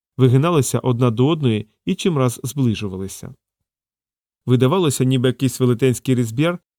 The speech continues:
з незвичною швидкістю формував їх невидимими рухами. Кілька коротких розрядів прошили повітря між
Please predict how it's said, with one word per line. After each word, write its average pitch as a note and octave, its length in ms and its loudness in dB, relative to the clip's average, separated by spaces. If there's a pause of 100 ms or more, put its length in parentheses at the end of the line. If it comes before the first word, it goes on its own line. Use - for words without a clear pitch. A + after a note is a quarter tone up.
(160)
з A2 80 -6
незвичною B2+ 580 2
швидкістю C3 560 -2
формував C3 540 2
їх A#2+ 240 -2 (280)
невидимими C3 580 2
рухами. - 460 -10 (420)
Кілька G#3+ 280 -2
коротких C#3 480 2
розрядів B2 480 2
прошили B2+ 400 0
повітря B2+ 400 0
між B2 240 0